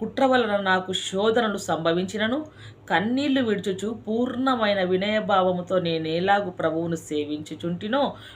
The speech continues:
మీకే తెలియను." హల్లెలూయా. ఎలానట? యూదుల వలన ఎలా, ఏం జరిగింది పౌలు భక్తుడికి? యూదుల వలన బహు కుట్ర కలిగింది, వేదన కలిగింది, శ్రమ కలిగింది, హింస కలిగింది.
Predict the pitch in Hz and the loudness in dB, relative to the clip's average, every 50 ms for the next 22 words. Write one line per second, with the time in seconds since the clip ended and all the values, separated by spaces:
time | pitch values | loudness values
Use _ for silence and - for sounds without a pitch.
0 | - - 170 180 185 196 226 220 - - 254 277 269 - 226 190 180 175 175 165 | -10 -4 -2 0 2 2 0 0 -2 -2 -2 -2 -2 -2 -2 0 0 0 0 -2
1 | 165 170 170 180 170 180 180 185 190 190 180 160 156 170 196 208 208 208 - 233 | -2 -2 -2 0 0 0 2 2 2 2 2 2 2 2 2 2 0 -2 -2 -2
2 | 240 240 - - - - - - - 175 196 220 214 247 233 220 214 202 185 180 | -4 -4 -4 -10 -20 -20 -20 -10 -4 -2 -2 0 2 2 2 2 2 2 2 2
3 | 180 202 226 196 170 180 202 208 185 190 220 226 220 254 247 240 233 247 240 240 | 2 2 2 4 2 2 4 4 4 4 2 0 0 -2 -2 -2 -2 -4 -6 -4
4 | 240 - 208 202 214 214 190 208 208 208 - 202 185 185 - 208 208 - - - | -2 0 0 0 0 0 0 -2 -4 -2 -4 -6 -8 -6 -6 -8 -8 -8 -10 -18
5 | - - - - 160 175 208 233 185 254 233 226 214 202 185 180 185 185 170 156 | -18 -20 -16 -8 -4 -2 -2 0 0 2 2 4 4 4 4 4 2 0 -2 -2
6 | - 180 180 180 220 220 220 - - 202 - - - 262 240 185 175 156 147 139 | 2 2 2 4 2 0 0 -4 -8 -8 -6 -2 0 0 0 0 -2 -4 -6 -4
7 | 151 151 151 147 151 151 156 160 180 202 214 233 233 226 220 - 185 180 165 165 | -6 -6 -6 -4 -4 -4 -2 0 0 0 2 0 -2 -2 0 0 -2 0 0 -2
8 | 170 165 160 151 - - 180 185 226 226 240 226 214 202 175 190 185 175 165 160 | -4 -4 -4 -4 -4 -2 -2 -2 -2 0 0 -2 -2 0 -2 -4 -2 -2 -2 -2
9 | 165 180 214 - - 233 233 220 202 190 180 190 185 185 170 160 | -2 -4 -4 -4 -6 -4 -2 -2 -2 0 0 0 0 0 -2 -2